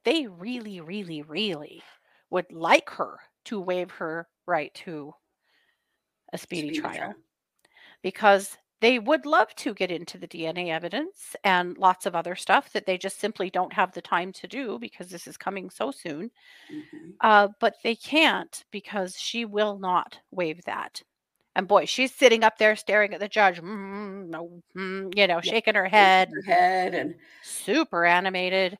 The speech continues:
Speaker 1: And he said, "We discuss this with her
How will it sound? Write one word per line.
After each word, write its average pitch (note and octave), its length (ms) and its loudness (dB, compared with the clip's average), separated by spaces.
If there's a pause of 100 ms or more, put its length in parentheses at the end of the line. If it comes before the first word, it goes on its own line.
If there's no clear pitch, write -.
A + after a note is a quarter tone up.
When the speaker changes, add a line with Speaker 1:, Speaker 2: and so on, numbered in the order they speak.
(460)
Speaker 1:
And F#3+ 400 8
he A#3 120 -10
said, F3+ 320 2
"We G3 300 -8
discuss G#3 440 -4
this - 220 -10
with G3 180 -12
her F#3 260 -8